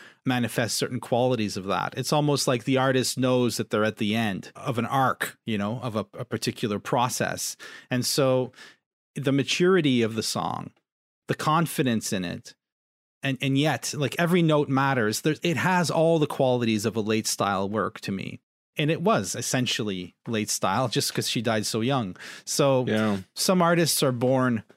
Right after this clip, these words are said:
Speaker 1: late, <laughs> you know?
Speaker 2: That's a good point. That's a good point. Yeah.
Speaker 1: Like, 'cause it has that quality of a few strokes of,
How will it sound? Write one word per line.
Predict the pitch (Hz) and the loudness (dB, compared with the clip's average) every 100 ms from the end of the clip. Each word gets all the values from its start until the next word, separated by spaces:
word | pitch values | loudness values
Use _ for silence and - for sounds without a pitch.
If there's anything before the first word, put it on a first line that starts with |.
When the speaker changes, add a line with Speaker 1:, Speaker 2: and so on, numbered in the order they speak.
| - | -6
Speaker 1:
late, | 127 117 85 - - - - | -2 -2 -2 -8 -10 -14 -12
<laughs> | - - 180 | -10 -2 0
you | 185 | 2
know? | 135 | 2
Speaker 2:
That's | 165 185 339 | 2 2 0
a | |
good | - 202 - | 2 0 2
point. | 180 175 123 - - | 2 2 0 -4 -4
That's | 135 - | -4 -2
a | 170 | 0
good | 165 147 | 0 -2
point. | - 151 101 - - _ | -2 0 -2 -6 -14 _
Yeah. | 127 123 110 104 | -4 0 0 -2
Speaker 1:
Like, | - 156 | -6 -2
'cause | 147 | 2
it | 147 | 2
has | 143 156 | 2 2
that | 160 139 | 0 0
quality | 165 170 151 120 | 0 2 2 2
of | 107 | 2
a | 113 | 0
few | 113 131 123 | -2 -2 -2
strokes | - - 120 110 - | -4 -2 -2 -2 -4
of, | 123 - | -4 -8